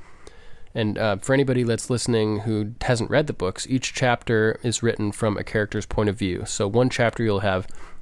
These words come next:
Eddard, and it'll all be written from Eddard's point of view. Next chapter you'll have Jon, and it'll all be written from Jon. Then you have Cersei or Melisandre or anybody, name it. Um, so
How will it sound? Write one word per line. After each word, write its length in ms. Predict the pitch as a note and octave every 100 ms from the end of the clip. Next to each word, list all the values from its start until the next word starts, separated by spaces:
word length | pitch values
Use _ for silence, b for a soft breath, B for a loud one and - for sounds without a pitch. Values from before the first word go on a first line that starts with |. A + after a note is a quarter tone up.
| B
Eddard, 460 | - - E2+ - - - B B B
and 100 | A2+
it'll 140 | G#2
all 120 | A2+
be 280 | A#2 B2 G#2+ G#2+
written 320 | A2+ A2+ G#2
from 200 | - G#2 G#2
Eddard's 320 | G#2+ G2 G2
point 240 | - G2+
of 60 | F#2+
view. 200 | G2 F#2
Next 340 | G#2 A#2 -
chapter 280 | B2 G#2 -
you'll 140 | G#2
have 280 | G2+ F#2 -
Jon, 400 | - A#2 G#2 F#2
and 80 | F#2+
it'll 120 | G2+
all 80 | G2+
be 120 | G#2
written 240 | G2+ F#2+ G2
from 160 | F#2+
Jon. 380 | F#2 A#2+ A2 G2
Then 120 | A2
you 100 | A2
have 160 | - -
Cersei 600 | - D#3 C3+ - G#2+ A2
or 60 |
Melisandre 840 | A#2 A#2+ A#2 - C#3 C3 B2 A#2 G#2+
or 400 | - A#1+ A1+ - - - - -
anybody, 380 | D3 C#3 G#2+ F#2+
name 260 | G#2 A2 G2+
it. 240 | F2+ - B B B B B B
Um, 520 | A2 A2+ G#2 G2 G2+ - - B B B B B B
so 380 | - C#3 A#2+